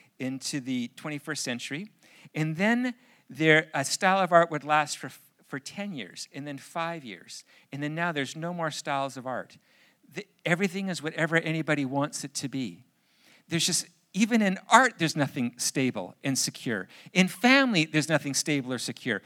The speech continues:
Who really knows who God is? That's not stable or secure. How can I trust in anybody who just abuses me and misuses their authority? Everything is unstable. And so society is characterized by a lack of an-,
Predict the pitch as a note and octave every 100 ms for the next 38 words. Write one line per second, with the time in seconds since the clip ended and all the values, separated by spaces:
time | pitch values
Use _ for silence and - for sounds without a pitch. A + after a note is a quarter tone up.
0 | - C4 - C#4+ C4+ B3 A#3+ A3+ B3 A3+
1 | - G#3+ A3+ A3+ A3+ B3+ D#3+ G3+ G#3 -
2 | F#3+ D#3 D#3+ D3 B2 A#2+ - B2+ - F#2+
3 | G2+ - - - A#3+ B3+ B3+ A3+ - -
4 | B3 - G#3 G#3 A3 C#4 A3 E3 D#3 E3+
5 | - - F#3 G3+ - F3+ G3+ C4+ A#3 F3
6 | C#3+ D3+ F3+ F#3 - A3 G3 - G#3 G3+
7 | G3+ G#3+ G3+ B2+ - - - _ A3+ C4
8 | A#3+ G3+ F#3 E3+ F3 E3+ - F3 D#3+ A#2
9 | F2 _ _ _ _ _ _ _ _ _
10 | _ _ _ _ _ _ _ _ - C3+
11 | _ _ _ _ _ - D3+ - - E3+
12 | D3 D#3 - G3+ G#3+ F#3+ C#3+ C3+ - -
13 | A#3 C4+ B3+ - C3 A2+ A2+ A#2+ - -
14 | D3 C3+ D3+ E3 E3+ D3+ C#3 C3+